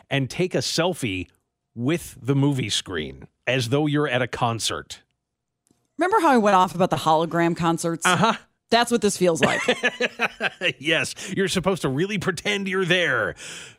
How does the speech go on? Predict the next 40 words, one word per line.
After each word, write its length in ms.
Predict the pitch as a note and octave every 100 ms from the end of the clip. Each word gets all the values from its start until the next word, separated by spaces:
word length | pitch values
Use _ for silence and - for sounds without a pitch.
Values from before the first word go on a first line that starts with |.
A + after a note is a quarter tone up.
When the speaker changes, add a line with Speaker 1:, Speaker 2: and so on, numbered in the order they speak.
| -
Speaker 1:
but 160 | -
you're 100 | C3
not 200 | G2 C#2+
there. 260 | - A#1 A#1+ _ _ _ _ _ -
Speaker 2:
It's 160 | C4
not 200 | D4+ E4+
the 80 | F4
real 200 | D#4 E4
thing. 520 | C#4+ E4+ D#4+ G#3 C#3+ C3 _ _ _ _ -
It's, 220 | A3+ -
it's 200 | A#3+ -
not 240 | B3 B3
the 80 | B3
real 260 | A3+ A#3 A3
thing. 500 | - F#3+ D3+ C3 - _ _
That 220 | - C4 C4
will 120 | C#4+
just 360 | G#3+ A#3 -
be, 500 | G#3 G3+ G3+ F#3 F3+ - _ _ _ -
that'll 200 | E3 F3
be 160 | F#3
annoying. 560 | G#3 E3 D3 C#3+ D#3+ D#3 - - - - _ _ _ _
And 600 | A#3 A3 F3 D#3 E3 F3+ - _ _ F#3 _
expect 600 | D4 C4+ - - E4+ F#4+
it 120 | C5 B4+
to 140 | E4+
feel 300 | - B3+ B3+
like 220 | A#3 F#3+
a 80 | F#3+
concert 580 | - - F#3 F3+ D#3+ -
experience 720 | D3 - D#3+ C3 A2+ G#2+ - -
if 160 | E3+
you're 80 | E3+
gonna 180 | D#3+ D3+
go, 180 | D#3 C#3
because 260 | F3+ A#3
that 180 | B3 C4
was 100 | C#4
the 80 | F#3+
point. 440 | - F#3 F3+ F#3+